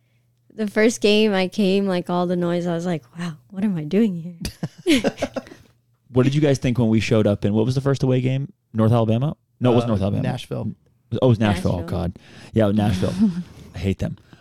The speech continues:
Speaker 2: Um, would you, were you guys, uh, were you guys surprised? Had you
Speaker 4: Yeah.
Speaker 2: been prepped a little bit?
Speaker 1: Yeah.
Speaker 4: Very surprised. It was
Speaker 1: It was cool.
Speaker 4: Yeah, it was like a shock. I was like, "Wow, like, they were not kidding.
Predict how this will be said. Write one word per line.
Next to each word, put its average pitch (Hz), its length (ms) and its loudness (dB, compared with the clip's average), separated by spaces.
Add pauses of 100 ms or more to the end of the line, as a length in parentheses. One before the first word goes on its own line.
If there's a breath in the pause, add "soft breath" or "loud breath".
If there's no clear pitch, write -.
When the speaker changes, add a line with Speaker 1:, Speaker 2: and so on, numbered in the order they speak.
(120)
Speaker 2:
Um, 113 440 -2 (640 soft breath)
would 110 160 -2
you, 107 120 -2
were 107 80 2
you 107 100 2
guys, 101 320 0
uh, 113 240 -2 (100)
were 113 60 0
you 110 80 6
guys 104 120 2
surprised? 107 440 -2 (500)
Had 101 100 -4
you 104 60 -2
Speaker 4:
Yeah. - 120 2
Speaker 2:
been 98 100 0
prepped 104 300 -4 (120)
a - 60 -12
little 107 160 -2
bit? 127 160 0
Speaker 1:
Yeah. 160 40 -10 (340)
Speaker 4:
Very 196 380 0
surprised. - 640 -6 (640)
It 220 60 -6
was 196 280 -4
Speaker 1:
It 202 80 0
was 202 120 0
cool. 175 460 -2
Speaker 4:
Yeah, 165 180 0
it - 60 2
was 180 120 2
like 190 120 2
a 196 60 0
shock. - 500 -4 (320)
I - 20 -18
was 220 120 0
like, 202 160 -2
"Wow, 170 260 2
like, - 180 -6
they 196 120 2
were 196 100 2
not 175 240 0
kidding. 202 440 -4